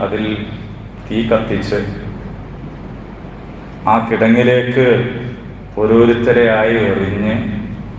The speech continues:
കത്തി ഉയരുന്നത് കണ്ട് കിടങ്ങുകൾക്കകലെ നിന്ന് നോക്കി നിഷേധികൾ ഇരുന്ന കാലം കഴിഞ്ഞു പോയിട്ടുണ്ട്.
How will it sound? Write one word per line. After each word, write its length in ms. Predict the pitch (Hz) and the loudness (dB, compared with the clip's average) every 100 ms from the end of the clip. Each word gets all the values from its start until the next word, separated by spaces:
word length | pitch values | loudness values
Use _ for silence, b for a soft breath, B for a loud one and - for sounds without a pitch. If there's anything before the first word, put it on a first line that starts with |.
| - - | -8 -2
കത്തി 720 | 98 - - 135 131 131 - - - - - - - - - - - - | -2 -2 -4 2 4 2 -4 -8 -8 -12 -12 -14 -16 -16 -16 -16 -10 -2
ഉയരുന്നത് 720 | 104 107 117 113 113 113 117 | 4 6 6 6 6 4 4
കണ്ട് 640 | 107 101 101 101 98 - - - - - - 855 415 - - - - - - - 107 | 2 2 0 0 -2 -6 -8 -8 -12 -12 -10 -10 -10 -14 -14 -14 -14 -14 -14 -6 0
കിടങ്ങുകൾക്കകലെ 880 | 107 107 107 110 110 104 101 101 107 | 2 2 2 2 4 2 2 0 0
നിന്ന് 380 | 101 98 101 | -2 -2 -2
നോക്കി 520 | 98 92 92 101 98 - - - | -2 -2 -2 -2 -2 -4 -8 -8
നിഷേധികൾ 580 | 95 - 101 104 107 104 | -6 0 2 2 0 0
ഇരുന്ന 420 | 98 92 90 92 | 0 0 0 0
കാലം 540 | 92 87 85 73 - - - - | 2 2 2 0 -4 -8 -10 -2
കഴിഞ്ഞു 360 | 104 92 95 98 | 0 2 0 2
പോയിട്ടുണ്ട്. 440 | 87 80 80 80 | 0 -2 -4 -6